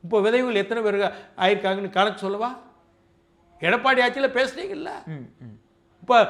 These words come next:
Speaker 1: ஆ, உங்களுக்கு நேர்மை, ஆ, ஒரு, ஒரு மரியாதை இருந்தா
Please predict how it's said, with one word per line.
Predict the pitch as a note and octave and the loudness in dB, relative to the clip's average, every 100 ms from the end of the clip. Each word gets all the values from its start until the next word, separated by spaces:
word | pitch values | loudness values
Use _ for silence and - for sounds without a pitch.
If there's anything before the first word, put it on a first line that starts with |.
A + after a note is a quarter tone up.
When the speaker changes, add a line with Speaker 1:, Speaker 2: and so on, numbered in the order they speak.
| - - | 0 -6
Speaker 1:
ஆ, | A3+ A3 G#3 | 2 4 4
உங்களுக்கு | G#3 A3 A3+ G3 | 4 0 -2 -2
நேர்மை, | F3 A#3 B3+ B3 C4+ C4 - _ _ - | 2 2 2 2 0 -2 -14 _ _ -8
ஆ, | G#3 A3 G#3+ G3+ | -2 2 4 6
ஒரு, | G3+ G3 F#3 F#3 F3+ F3+ F3+ | 6 6 4 2 2 2 4
ஒரு | F#3 E3+ | 2 0
மரியாதை | E3+ E3+ G3 A#3 A#3+ G#3+ | -6 0 2 6 4 4
இருந்தா | G3+ B3+ | 2 0